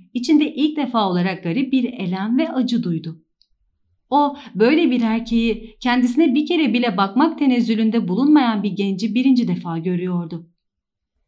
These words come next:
Nihayet yarım saat sonra babası dışarı çıkmış ve şimdi iki yeni akraba, iki genç baş başa kalmışlardı.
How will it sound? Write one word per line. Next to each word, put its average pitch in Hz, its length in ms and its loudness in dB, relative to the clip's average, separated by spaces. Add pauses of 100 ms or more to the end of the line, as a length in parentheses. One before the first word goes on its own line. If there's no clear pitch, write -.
(340)
Nihayet 262 600 4 (160)
yarım 185 240 4
saat 254 340 2
sonra 202 340 -2
babası 170 400 -6
dışarı 180 340 -4
çıkmış 160 380 -6 (380)
ve 208 80 2
şimdi 269 340 2 (360)
iki 196 200 -4
yeni 294 260 4
akraba, 180 680 -4 (160)
iki 233 220 -2
genç 285 320 0
baş 294 220 -2
başa 165 240 -8
kalmışlardı. 165 800 -4